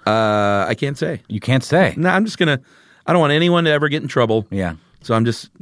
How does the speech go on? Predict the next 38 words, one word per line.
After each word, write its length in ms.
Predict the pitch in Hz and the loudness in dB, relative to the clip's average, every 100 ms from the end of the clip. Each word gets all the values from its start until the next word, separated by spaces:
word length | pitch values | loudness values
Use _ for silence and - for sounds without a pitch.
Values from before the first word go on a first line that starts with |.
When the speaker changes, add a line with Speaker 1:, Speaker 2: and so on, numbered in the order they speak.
| - _ - - | -20 _ -20 -12
Speaker 1:
uh, 280 | - - 127 104 | -6 -2 0 0
it, 120 | - 131 - | 0 -2 0
it, 160 | 123 - | -2 0
it, 180 | 110 - _ _ _ | -4 -4 _ _ _
I 100 | 104 | -2
found 260 | 98 131 135 | 0 0 0
it 160 | 131 - | -2 -4
in 160 | 101 98 | -4 -4
a 40 | |
bo-, 240 | 90 101 - | -2 -2 -2
bottle 580 | 90 104 104 104 107 101 | -6 -4 -2 0 -2 -4
on 160 | - 92 | -8 -8
a 40 | |
seashore. 520 | 85 95 90 80 65 - | -6 -8 -6 -6 -8 -6
Speaker 2:
I 60 | 101 | -4
like 240 | 95 87 | -2 -4
it. 80 | 82 - - - | -6 -8 -8 -10
<laughs> 260 | - - - | -10 -12 -8
'Cause 140 | 104 | -4
that, 180 | 107 117 | -2 0
that, 140 | 117 113 | 0 0
that 140 | 120 | 0
is 100 | 117 | 0
how 300 | 113 101 90 - | 0 0 -2 -2
Hollywood 480 | 101 101 95 92 | -2 0 0 0
memos 440 | 82 92 90 82 76 | 0 0 0 -2 -6
are 80 | 76 | -8
delivered, 460 | 76 82 85 127 | -6 -6 -2 -2
as 120 | 117 80 | -2 -4
it 100 | 92 | -6
Speaker 1:
<laughs> 0 | |
Speaker 2:
turns 240 | 80 - | -6 -8
Speaker 1:
That's 160 | 73 67 | -10 -10
Speaker 2:
out. 40 | |
Speaker 1:
right. 340 | 85 135 - _ _ - - - _ | -6 -6 -8 _ _ -20 -20 -20 _
Uh, 180 | - 95 90 | -2 0 0
Ashley 340 | 113 - 120 | -2 -2 -2
Judd. 400 | 101 113 73 76 | 0 -2 -2 -10